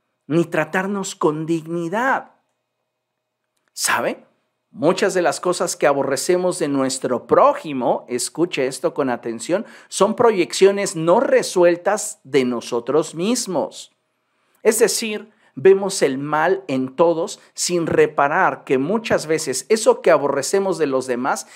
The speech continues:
es lo que no hemos estado dispuestos a corregir en nosotros mismos. Nos estamos proyectando en los demás y no lo hemos corregido porque no nos hemos interesado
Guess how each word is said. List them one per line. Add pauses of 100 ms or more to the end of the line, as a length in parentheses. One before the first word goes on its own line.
(140)
es
lo
que
no
hemos
estado
dispuestos
a
corregir
en
nosotros
mismos. (340)
Nos
estamos
proyectando
en
los
demás (1040)
y (280)
no
lo
hemos
corregido
porque (160)
no
nos
hemos
interesado